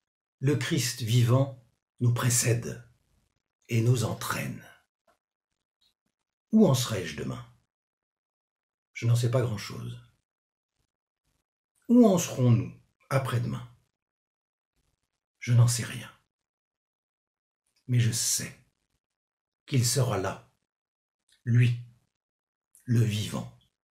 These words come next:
Et donc, que quelles que soient les couleurs, sombres ou claires, de demain et d'après-demain, je sais que le Christ y sera présent. Cette certitude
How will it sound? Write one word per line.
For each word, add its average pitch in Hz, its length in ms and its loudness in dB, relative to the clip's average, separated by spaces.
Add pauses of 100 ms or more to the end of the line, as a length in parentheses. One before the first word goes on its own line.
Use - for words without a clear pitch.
(1400)
Et 165 120 0
donc, 180 420 4 (680)
que 127 100 -2
quelles 196 300 6
que 185 100 4
soient 180 240 4
les 127 180 2
couleurs, 123 960 2
sombres 165 340 4
ou 127 100 4
claires, 123 640 0 (180)
de 143 80 0
demain 135 520 4
et 127 100 2
d'après-demain, 117 600 0 (600)
je 127 240 4
sais - 520 -2 (1080)
que 139 80 -4
le 117 160 2
Christ - 560 -6
y 120 80 -2
sera - 280 -2
présent. - 420 -10 (1600)
Cette - 220 0
certitude 185 1000 2